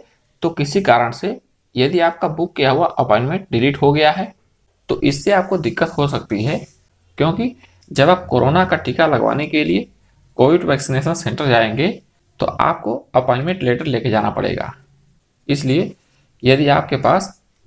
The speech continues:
कोविड वैक्सीनेशन के लिए ऑनलाइन रजिस्ट्रेशन का अपॉइंटमेंट लेटर नहीं है, तो आज की इस वीडियो में मैं आप लोगों को इसी के बारे में बताऊंगा कि कोविड वैक्सीनेशन के लिए बुक किया हुआ अपॉइंटमेंट लेटर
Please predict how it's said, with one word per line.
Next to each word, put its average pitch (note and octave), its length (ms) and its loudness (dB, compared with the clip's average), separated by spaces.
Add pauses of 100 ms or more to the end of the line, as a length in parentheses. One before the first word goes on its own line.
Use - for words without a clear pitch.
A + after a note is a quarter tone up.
(120)
कोविड D#3 220 6
वैक्सीनेशन C#3+ 580 0
के D3+ 140 0
लिए G3 240 -2 (480)
ऑनलाइन E3 340 0
रजिस्ट्रेशन B2+ 500 -4
का - 220 -12 (180)
अपॉइंटमेंट B2+ 500 0
लेटर D3 280 -2
नहीं C#3 260 -2
है, F#3 220 -2 (640)
तो D#3 80 2
आज D#3+ 240 2
की D#3 100 -2
इस C#3+ 140 -4
वीडियो B2 260 0
में E3 220 -4 (460)
मैं C#3+ 80 2
आप D#3+ 160 2
लोगों E3+ 180 4
को E3+ 120 0
इसी F#3 240 -2
के F#3+ 60 -4
बारे D3 160 4
में C#3 80 -6
बताऊंगा A#2 440 0 (460)
कि D3 80 -4
कोविड C#3 360 4
वैक्सीनेशन C#3+ 500 -2
के D3 160 -4
लिए D#3 280 -4 (420)
बुक F3+ 320 0
किया C3 140 2
हुआ D3 200 2
अपॉइंटमेंट C3+ 560 0
लेटर - 360 -2